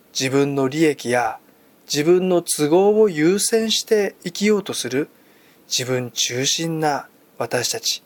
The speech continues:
人間の姿を見ることが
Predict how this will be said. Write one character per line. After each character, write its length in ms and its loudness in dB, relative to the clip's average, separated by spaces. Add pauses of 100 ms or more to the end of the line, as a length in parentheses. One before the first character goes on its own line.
(320)
人 180 -4
間 280 0
の 80 -4
姿 480 0
を 240 -2 (180)
見 120 -2
る 100 -4
こ 120 -8
と 140 0
が 320 0